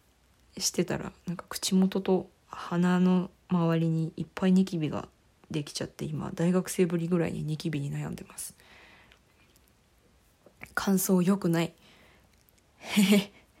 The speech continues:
や、数ヶ月前まですごい湿気のところにいたから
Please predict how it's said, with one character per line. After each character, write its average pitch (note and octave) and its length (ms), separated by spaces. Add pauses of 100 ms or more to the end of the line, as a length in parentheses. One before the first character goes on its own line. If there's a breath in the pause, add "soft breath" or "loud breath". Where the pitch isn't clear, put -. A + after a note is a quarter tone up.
(1120 loud breath)
や、 F#3 100
数 - 220
ヶ C#4 140
月 C4+ 220
前 C4 160
ま G#3+ 140
で E3 80
す F#3 180
ご G#3 100
い A3+ 60
湿 F3+ 220
気 - 120
の F3 100
と E3+ 120
こ F3+ 120
ろ F3+ 100
に D#3+ 140
い D#3 60
た E3 140
か E3 100
ら - 180